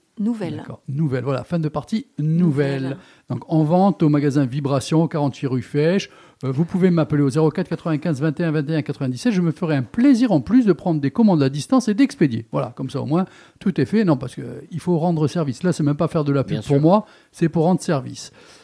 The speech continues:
Speaker 2: Euh, est-ce que là, tu, tu t'arrêtes sur ce livre, tu es en train de le promotionner, euh, sur les grandes radios comme Frequenza Nostra, euh, ou bien, euh, tu as déjà commencé à écrire, euh, d'autres petites nouvelles, tu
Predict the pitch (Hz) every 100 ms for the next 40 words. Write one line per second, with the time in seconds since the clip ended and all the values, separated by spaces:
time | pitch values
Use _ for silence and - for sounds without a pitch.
0 | _ _ _ 196 202 202 202 202 202 196
1 | 190 185 185 185 - 233 - 254 247 240
2 | 240 240 233 233 233 208 233 226 - 185
3 | - 196 202 185 190 - 175 - - -
4 | 202 202 202 220 220 220 208 175 185 180
5 | 170 - 180 160 180 175 151 175 170 -
6 | 185 185 247 277 285 180 160 160 156 -
7 | 160 147 131 151 139 143 156 165 180 139
8 | 131 139 151 135 156 226 277 - - -
9 | - - 151 165 165 - 165 170 208 208
10 | 175 165 - 180 160 165 202 196 180 160
11 | - 180 - - 175 185 156 147 143 135
12 | 160 - - 156 - 240 185 180 185 -
13 | 160 156 156 147 147 147 147